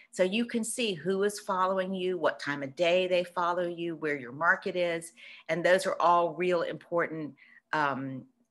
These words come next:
pieces of information to have as you put together what you post. And, and this whole session, everything Susan and I have talked about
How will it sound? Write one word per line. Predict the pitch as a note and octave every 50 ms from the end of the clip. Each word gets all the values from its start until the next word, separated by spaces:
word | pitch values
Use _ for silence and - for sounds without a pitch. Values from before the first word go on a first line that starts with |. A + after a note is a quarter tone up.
| _
pieces | - B3 A#3+ A#3 A#3+ F#3 D#3+
of | E3+ D3
information | E3 - - D#3+ D3 C#3+ C3+ C3+ - C#3+ D3+
to | D3
have | C#3 C#3 C#3+ C#3 C3+ C3+ C3 B2+ - - _ -
as | C#3 C#3+ C#3+ D3 D3+ D3+ - -
you | C#3 C#3+ C#3+ C#3+
put | C#3 C#3 - E3+ D3 -
together | D#3+ C#3+ D3+ C#3+ C#3 C#3+ C#3+ C#3+ C3+ B2+
what | C#3 D#3+ D3+ C#3+ - C#3+
you | C#3+
post. | - - - C#3 A#2 - - - - - _ - - - - - _ -
And, | D3 C#3+ D3+ D3+ C#3 - _ _ _ -
and | - C#3 A2+ F#2 G2 G2 F#2 - -
this | - F3 D#3+ -
whole | - - G3 G#3+ G#3 G#3+ G3+
session, | G#3 - - G#3 F#3+ F#3+ - - C3+ C#3
everything | D#3 D#3+ F3 E3+ F3 F3 D#3+
Susan | D3+ - - D#3+ D3+ D#3+ D3+
and | D3 C#3+
I | C3+
have | C3 B2+ -
talked | - E3+ E3 D#3+ - -
about | - B2+ A#2+ B2 B2